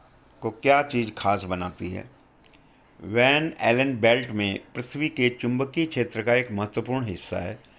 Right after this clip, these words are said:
जो अंतरिक्ष में हजारों किलोमीटर तक फैला हुआ है। पृथ्वी के बारे में कहा जाता है कि ये केवल पूरी पृथ्वी पे तीन स्थान में ही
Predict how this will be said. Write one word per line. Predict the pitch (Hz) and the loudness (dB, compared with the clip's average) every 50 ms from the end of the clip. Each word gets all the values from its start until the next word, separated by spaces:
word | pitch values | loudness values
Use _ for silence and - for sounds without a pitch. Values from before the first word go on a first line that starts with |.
| - - - - _ _ - 95 | -20 -20 -20 -20 _ _ -12 -6
जो | 107 131 | -4 -4
अंतरिक्ष | 127 - 127 127 123 120 147 165 160 - - | -2 -2 -2 -2 -2 0 -2 -4 -4 -4 -4
में | 147 147 143 | -2 -2 0
हजारों | 123 113 107 117 131 139 151 160 | 2 2 4 6 8 8 8 6
किलोमीटर | 160 160 131 120 117 113 113 110 104 107 101 | 4 2 2 2 2 2 2 0 -2 -4 -8
तक | - - 107 | -6 -8 -10
फैला | - - 98 87 85 82 | -6 -4 -4 -4 -4 -6
हुआ | 80 73 71 71 | -8 -8 -10 -12
है। | - - _ _ _ _ _ _ - - - - - - _ - - | -14 -16 _ _ _ _ _ _ -20 -20 -20 -20 -20 -20 _ -10 -8
पृथ्वी | 147 - - 175 190 208 | -8 -6 -2 -2 -2 2
के | 202 202 | 2 6
बारे | 175 151 127 123 120 | 8 8 8 8 6
में | 127 123 | 2 2
कहा | - 113 104 104 | 2 2 2 4
जाता | 98 98 92 - - 117 | 2 0 -2 0 0 0
है | 123 | 0
कि | 127 143 147 | 0 -2 -2
ये | 147 | -2
केवल | 143 - 147 143 143 147 151 151 151 156 - - - | 0 2 2 4 6 6 6 6 4 0 -4 -8 -6
पूरी | - 143 147 160 | -4 0 0 0
पृथ्वी | 156 147 123 110 - 123 123 | 0 0 -4 -2 0 -2 0
पे | - 151 151 | 0 -2 -4
तीन | - - - - 139 143 160 180 190 185 | -4 -10 -4 0 2 2 4 2 2 0
स्थान | - - - 135 120 117 117 | -4 -4 0 2 4 4 4
में | 107 110 113 110 | 4 2 2 2
ही | 101 107 120 135 147 | 2 0 0 -2 -2